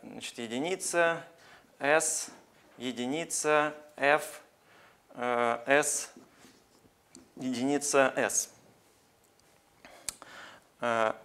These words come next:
значит, я ввел такое, э, и еще была вам лемма на дом, лемма, э, значит, она такая, что s на s на s на f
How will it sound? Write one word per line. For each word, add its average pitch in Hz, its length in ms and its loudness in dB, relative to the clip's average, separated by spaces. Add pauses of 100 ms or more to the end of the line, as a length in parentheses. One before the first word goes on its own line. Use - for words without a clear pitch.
значит, - 180 -4
я 139 80 10
ввел 127 400 0
такое, 160 580 8
э, 113 380 0 (240)
и 135 120 -4
еще 131 280 2
была 143 460 6
вам 135 340 2
лемма 127 320 0
на 151 200 6
дом, 151 220 -2 (760)
лемма, 107 500 -8 (1080)
э, 110 380 -4 (260)
значит, - 160 -14
она 123 80 -4
такая, 117 340 0
что - 240 -6
s 175 540 2 (260)
на 117 320 -6
s 127 480 0
на 117 240 -4
s 123 440 -2 (380)
на 117 260 -2
f 165 420 2